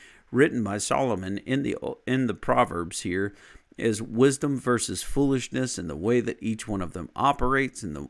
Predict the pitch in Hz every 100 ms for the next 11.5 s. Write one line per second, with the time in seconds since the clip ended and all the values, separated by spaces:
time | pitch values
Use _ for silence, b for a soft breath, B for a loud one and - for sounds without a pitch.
0 | - 110 90 85 - 147 143 135 - -
1 | - 117 110 98 98 98 95 - 104 -
2 | 123 139 139 135 - 73 120 - - 147
3 | 147 123 - 92 - 110 107 95 90 92
4 | 85 - 117 143 143 123 82 82 76 B
5 | B B - 98 95 123 - 127 120 95
6 | 101 110 98 - 107 104 95 - 98 98
7 | - - 87 - - 98 87 95 104 117
8 | 123 104 B B B B - - - _
9 | 78 98 92 104 104 120 127 123 127 117
10 | 101 85 92 95 90 - 135 139 135 -
11 | 127 127 143 143 139